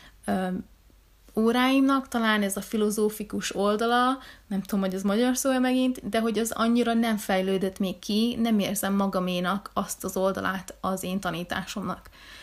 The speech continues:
Vagy például valaki tök jól meg tudja nevezni az izmokat, amiket használunk egy-egy pózban, viszont én nem tudom az izmok magyar nevét, és én azt érzem, hogy uff, de jó lenne, hogyha én is ott lennék. Tehát valamilyen szinten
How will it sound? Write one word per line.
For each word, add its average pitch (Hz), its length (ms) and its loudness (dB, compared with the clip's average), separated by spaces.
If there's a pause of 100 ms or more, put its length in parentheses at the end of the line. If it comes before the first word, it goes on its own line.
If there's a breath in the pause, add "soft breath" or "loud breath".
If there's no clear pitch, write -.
(160 loud breath)
Vagy 208 160 0
például 214 360 2
valaki 214 340 0
tök 214 260 -6
jól 208 120 0
meg 190 160 -2
tudja 185 240 -2
nevezni 190 520 0
az - 180 -4
izmokat, 202 520 -2
amiket 196 340 -4
használunk 208 680 -2
egy-egy 196 320 -2
pózban, 220 600 -2 (240 loud breath)
viszont 214 360 0
én 208 340 0
nem 208 180 2
tudom 180 260 -2
az 180 140 -4
izmok 180 300 -6
magyar 185 320 -2
nevét, 202 440 -2
és - 280 -6
én 208 160 0
azt 208 240 -4
érzem, 196 460 -2
hogy 196 220 -2
uff, - 180 -8
de 202 180 0
jó 190 120 2
lenne, 185 280 2
hogyha 196 260 -2
én 185 220 -4
is 190 120 -6
ott - 180 -6
lennék. 170 420 -6 (420 loud breath)
Tehát 226 280 0
valamilyen 240 480 4
szinten 240 580 2